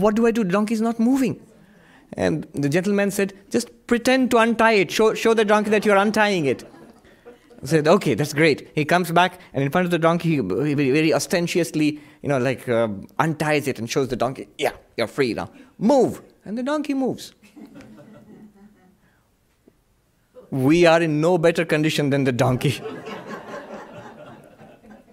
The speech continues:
You are Brahman, always were, are, and always will be.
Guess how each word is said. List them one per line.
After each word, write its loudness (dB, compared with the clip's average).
You 2
are 6
Brahman, 0
always 4
were, 0
are, 2
and 0
always 0
will 0
be. -6